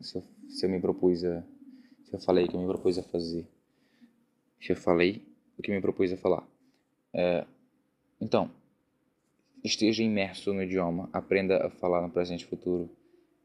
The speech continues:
e passado, aprenda a fazer perguntas. É, tenha um tempo, não falei isso, mas tenha um tempo,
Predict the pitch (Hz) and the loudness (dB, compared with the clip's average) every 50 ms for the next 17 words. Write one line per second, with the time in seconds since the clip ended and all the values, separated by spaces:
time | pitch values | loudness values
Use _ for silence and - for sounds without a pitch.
0 | _ _ _ - 90 - - 87 85 - - - 90 85 85 85 87 92 87 82 | _ _ _ -6 -6 -2 -2 -2 -2 -2 -2 0 2 4 4 4 4 4 2 2
1 | 78 - 90 87 87 - - 87 87 87 - 90 87 87 87 90 90 95 - 98 | 2 0 -2 -2 -2 -4 -4 -2 -2 -2 -2 -2 -4 -2 -2 -4 -6 -4 -2 -2
2 | 98 98 - - - - - - - - - _ _ _ - 90 90 87 85 85 | -2 -2 -4 -10 -18 -20 -20 -20 -20 -20 -20 _ _ _ -4 0 0 0 0 -2
3 | - - - 95 95 95 95 101 101 - - 98 90 87 85 - 90 90 87 - | -2 -2 0 0 0 0 0 -2 -2 0 2 2 2 2 0 0 -2 -2 -2 0
4 | - 90 87 87 82 - 87 87 87 - - 87 90 90 92 92 90 - 90 87 | 2 4 4 4 2 0 -2 -4 -4 -2 0 0 0 0 -2 -2 -2 -2 0 0
5 | 87 - - 90 85 | -2 -4 -4 -6 -6